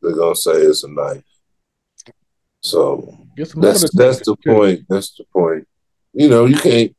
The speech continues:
Speaker 1: you don't supposed to have no knives, no weapons in the, in the
Speaker 2: I,
Speaker 1: school. So
Speaker 2: I, I get that. I get that. You know,
Speaker 1: I don't think he should be no first degree
Speaker 2: a first
Speaker 1: murder.
Speaker 2: degree, I can see manslaughter,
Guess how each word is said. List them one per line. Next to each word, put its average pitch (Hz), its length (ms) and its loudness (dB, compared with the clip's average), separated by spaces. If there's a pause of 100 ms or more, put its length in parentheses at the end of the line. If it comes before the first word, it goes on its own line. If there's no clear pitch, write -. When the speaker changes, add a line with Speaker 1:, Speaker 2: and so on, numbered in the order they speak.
(120)
Speaker 1:
you 139 100 -4
don't 156 140 4
supposed 117 180 0
to 120 80 4
have 107 120 2
no 104 120 2
knives, 85 440 0
no 76 100 -10
weapons 82 400 -2
in 71 120 -20
the, - 880 -20
in 73 60 -10
the 208 60 -4
Speaker 2:
I, - 40 0
Speaker 1:
school. - 260 -4 (280)
So - 280 -14
Speaker 2:
I, 240 160 -8 (320)
I 254 80 -6
get 147 280 -2
that. 123 240 -2 (220)
I 151 160 -8
get 131 280 -8
that. 131 240 -4 (200)
You 127 120 -8
know, 120 220 -10
Speaker 1:
I - 20 -12
don't 104 240 2
think 95 160 2
he 98 100 6
should 85 180 -2
be 87 80 0
no 85 180 0
first 85 360 0
degree 85 280 -2
Speaker 2:
a - 20 0
first 80 100 -4
Speaker 1:
murder. 87 180 4
Speaker 2:
degree, 165 480 0 (120)
I 170 100 -4
can 175 100 -8
see 165 140 0
manslaughter, 131 720 0